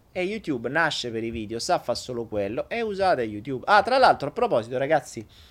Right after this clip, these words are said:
ma siete iscritti su YouTube? Cioè, qua, qui,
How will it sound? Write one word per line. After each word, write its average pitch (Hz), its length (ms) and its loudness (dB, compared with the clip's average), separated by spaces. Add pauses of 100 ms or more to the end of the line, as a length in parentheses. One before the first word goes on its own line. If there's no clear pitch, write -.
(360)
ma 143 240 -2
siete 233 360 -6
iscritti 151 600 -6
su 123 180 -8
YouTube? 135 680 -8 (1400)
Cioè, 110 340 2 (760)
qua, 143 500 2 (1500)
qui, 120 420 -12